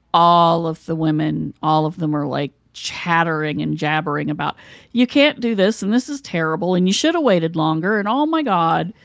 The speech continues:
you know, this is why you can't have a baby and be a mother," and blah, blah, blah,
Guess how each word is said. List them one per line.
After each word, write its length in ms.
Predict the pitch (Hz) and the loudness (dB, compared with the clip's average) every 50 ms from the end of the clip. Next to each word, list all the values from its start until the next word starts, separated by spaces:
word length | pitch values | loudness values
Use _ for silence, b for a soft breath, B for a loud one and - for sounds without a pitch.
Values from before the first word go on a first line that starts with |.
| B B B B B B B B | B B B B B B B B
you 140 | - 220 214 | -2 0 2
know, 220 | 202 190 185 185 | 2 2 2 0
this 240 | 185 214 233 - - | 0 -2 -2 -2 -4
is 140 | 302 277 277 | -6 -4 0
why 220 | 240 240 254 254 | 2 2 4 4
you 200 | 262 254 247 247 | 4 2 0 -2
can't 340 | - - 220 226 - - _ _ _ _ _ _ - | -2 -2 -2 -2 -2 -4 _ _ _ _ _ _ -8
have 320 | 196 - 202 208 214 220 | -4 0 2 2 2 2
a 60 | 233 | 0
baby 540 | 208 196 185 185 180 180 180 180 180 180 185 | 0 2 2 4 4 2 2 0 -2 -2 0
and 220 | 185 196 190 180 175 | -2 -2 -2 -4 -4
be 160 | 190 196 214 | -2 0 0
a 60 | 214 | 2
mother," 460 | 208 185 165 170 160 170 175 175 170 | 2 2 2 2 2 2 0 0 0
and 120 | 170 180 180 | -2 -2 -4
blah, 300 | 165 151 151 160 175 170 | -4 -4 -2 -2 -2 -4
blah, 340 | 180 156 156 - - 147 - | -4 -6 -6 -8 -8 -10 -10
blah, 220 | - - - - | -12 -12 -14 -14